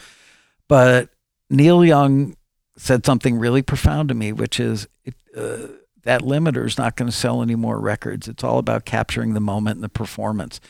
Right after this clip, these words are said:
So when I hear stuff today that is not pristine, um, but it captures the moment and makes the hair on my arm stand up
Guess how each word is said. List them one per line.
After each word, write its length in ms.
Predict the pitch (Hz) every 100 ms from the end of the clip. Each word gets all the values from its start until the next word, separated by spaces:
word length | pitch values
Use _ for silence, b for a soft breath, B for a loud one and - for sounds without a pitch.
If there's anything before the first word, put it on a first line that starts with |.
| b b b
So 380 | - 127 113
when 300 | 117 107 117
I 180 | 113 135
hear 320 | 139 143 135
stuff 400 | 123 - - 113 -
today 560 | - 120 104 113 98 95 _ _ _ _ _ -
that 180 | 117 117
is 180 | 110
not 420 | 127 117 117 139 -
pristine, 680 | - - - - 117 104 _ _ _ _ _
um, 360 | 113 107 98 107
but 140 | - 120
it 260 | 123 -
captures 800 | - - 127 - 139 127 127 117 _ -
the 100 | 120
moment 480 | 117 139 131 117 107
and 140 | 113
makes 240 | 113 110
the 80 | -
hair 180 | 107 120
on 80 | 120
my 160 | 117
arm 200 | 110 123
stand 360 | 135 - 107 98
up 220 | 104 -